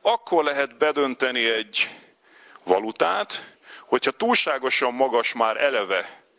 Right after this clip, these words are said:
az államadósságunk, és, ö, emellett a kormány még nagy fiskális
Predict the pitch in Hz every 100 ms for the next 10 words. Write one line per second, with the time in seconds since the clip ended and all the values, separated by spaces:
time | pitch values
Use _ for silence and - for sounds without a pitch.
0 | _ - - - - 104 107 117 131 143
1 | 156 165 - 170 175 170 185 190 - -
2 | - - - - - 127 123 120 - -
3 | - 127 127 127 127 - _ _ - _
4 | _ _ _ _ - 139 147 127 123 120
5 | 123 - 139 135 123 120 113 110 117 113
6 | - 110 104 - 101 92 92 - - -
7 | - -